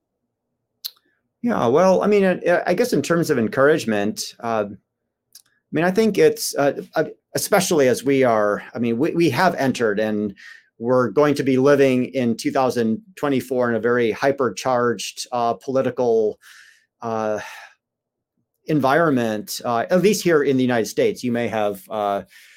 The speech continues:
listeners, uh, in, in other places as well, as though, uh, although, uh, I'm sure they'll hear a lot of American political news as well. But,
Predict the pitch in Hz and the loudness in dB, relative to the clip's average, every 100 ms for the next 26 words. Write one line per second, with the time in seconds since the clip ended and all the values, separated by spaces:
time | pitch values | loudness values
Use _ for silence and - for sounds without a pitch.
0 | - _ - _ _ _ 135 143 127 113 | -20 _ -20 _ _ _ -2 0 2 2
1 | 110 - 127 110 107 101 - 135 120 113 | 0 -2 -2 -2 -2 -4 -4 -2 0 -2
2 | 123 127 127 127 135 123 117 107 110 123 | -2 0 2 2 -2 -2 -6 -4 2 2
3 | 123 113 120 117 - 123 127 107 117 113 | 2 0 0 0 -2 -6 -6 -2 0 0
4 | 110 - 107 101 101 113 113 135 120 123 | -2 -8 -8 -6 -6 -6 -2 -2 2 0
5 | 113 135 127 117 117 113 107 110 110 113 | 0 0 0 2 0 0 -2 0 -2 -2
6 | 107 95 _ 123 120 117 113 110 113 104 | -6 -10 _ -4 -2 -2 -2 -2 -4 -6
7 | 98 110 117 113 107 104 107 | -4 0 2 2 0 0 -2